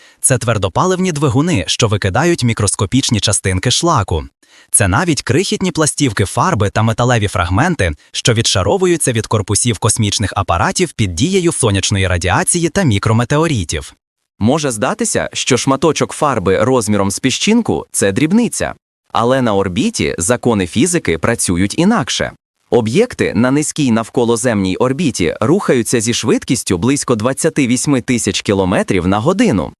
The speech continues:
На такій швидкості кінетична енергія навіть крихітного об'єкта стає колосальною. Зіткнення з алюмінієвою кулькою діаметром в один сантиметр еквівалентне вибуху ручної гранати.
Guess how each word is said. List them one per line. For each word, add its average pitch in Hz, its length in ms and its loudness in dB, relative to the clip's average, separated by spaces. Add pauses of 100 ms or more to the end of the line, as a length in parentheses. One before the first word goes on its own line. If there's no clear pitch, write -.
(300)
На 123 160 4
такій 131 300 0
швидкості 123 720 0
кінетична 123 640 0
енергія 107 600 0
навіть 117 360 0
крихітного 123 680 0
об'єкта 95 540 0
стає 95 420 0
колосальною. 113 800 0 (360)
Зіткнення 110 680 2
з - 120 -6
алюмінієвою 127 760 2
кулькою 101 500 0
діаметром 107 580 0
в 101 40 -4
один 110 260 0
сантиметр 107 760 -2
еквівалентне 120 800 0
вибуху 104 440 -2
ручної 95 460 0
гранати. 135 560 0